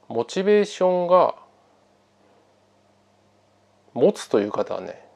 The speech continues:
ぜひこのソラチカカードのルートをね、利用されることをお勧めします。まあ、なぜなら、まあ、先ほど言った通り、一万円分のポイントがあったら、基本的に八千百万エーエヌエーマイルにね、交換できるということで、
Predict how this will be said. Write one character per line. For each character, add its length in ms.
ぜ 120
ひ 80
こ 140
の 180
ソ 160
ラ 120
チ 100
カ 140
カ 160
ー 60
ド 120
の 80
ル 180
ー 20
ト 120
を 60
ね、 160
利 80
用 140
さ 160
れ 100
る 60
こ 160
と 100
を 60
お 20
勧 220
め 80
し 160
ま 100
す。 160
ま 80
あ、 40
な 140
ぜ 80
な 140
ら、 120
ま 120
あ、 20
先 240
ほ 60
ど 160
言 60
っ 40
た 140
通 180
り、 220
一 180
万 140
円 100
分 160
の 80
ポ 220
イ 20
ン 60
ト 100
が 100
あ 40
っ 60
た 120
ら、 100
基 180
本 120
的 220
に 180
八 180
千 280
百 320
万 260
エ 60
ー 160
エ 40
ヌ 80
エ 80
ー 20
マ 180
イ 20
ル 60
に 80
ね、 260
交 180
換 220
で 100
き 120
る 100
と 100
い 60
う 40
こ 120
と 140
で、 240